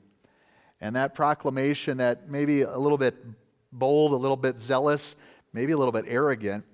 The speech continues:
Jesus replies to that and says, "Will you? The rooster will not crow until you have denied me three times."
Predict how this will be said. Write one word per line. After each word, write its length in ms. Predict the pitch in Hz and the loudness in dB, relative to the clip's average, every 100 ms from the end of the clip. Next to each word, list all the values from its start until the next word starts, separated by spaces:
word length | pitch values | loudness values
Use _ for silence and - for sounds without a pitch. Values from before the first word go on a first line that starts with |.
| 160 | -20
Jesus 480 | 110 139 143 139 - | -6 -4 -2 -4 -4
replies 460 | 120 131 127 123 | -6 0 0 0
to 80 | - | -2
that 160 | 120 120 | -2 -2
and 100 | 120 | -2
says, 240 | 123 107 | -6 -4
"Will 240 | 110 131 143 | -2 -2 0
you? 340 | 160 180 175 _ _ _ _ _ | 0 -2 -6 _ _ _ _ _
The 140 | - 127 | -4 0
rooster 440 | 147 185 - 180 | 0 0 -2 -2
will 200 | 156 143 | 0 -2
not 380 | 131 139 151 - | 0 0 -2 -4
crow 600 | - 165 147 117 110 107 - _ | -4 0 2 2 -2 -6 -14 _
until 320 | 117 110 135 | -12 -6 -4
you 100 | 127 | -2
have 160 | 123 117 | -2 -2
denied 400 | 117 113 113 120 | -4 -2 -2 -2
me 100 | 113 | -8
three 280 | - 120 110 | -10 -12 -12
times." 640 | 110 104 85 82 - - | -10 -10 -12 -16 -20 -20